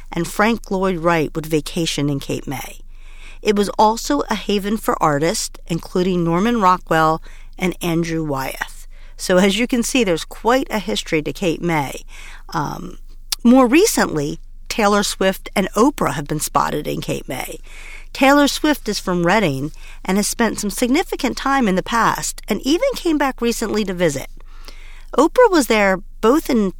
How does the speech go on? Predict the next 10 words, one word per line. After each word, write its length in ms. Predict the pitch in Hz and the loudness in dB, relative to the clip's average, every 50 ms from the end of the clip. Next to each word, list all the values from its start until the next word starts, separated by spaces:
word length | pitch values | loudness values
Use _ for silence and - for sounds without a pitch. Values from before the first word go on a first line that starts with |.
| - - | -10 -10
two 160 | - - 277 | -6 -4 -2
thousand 340 | 277 - 311 294 269 247 262 | 0 2 4 4 4 4 4
and 140 | 233 220 202 | 4 2 2
thirteen 640 | - 226 247 269 - - - 294 285 302 302 294 - - | 0 0 0 0 -2 -2 0 2 2 2 2 2 0 0
and 240 | - 247 277 285 269 | 0 2 2 4 2
in 100 | 247 214 | 2 0
two 180 | - - 202 | 0 -2 -2
thousand 360 | 180 185 160 147 147 165 165 156 | 2 2 2 2 2 0 0 0
and 120 | 147 151 | 0 0
nineteen, 540 | 147 139 135 - - - - 123 127 131 | -2 -4 -4 -6 -8 -8 -8 -8 -8 -10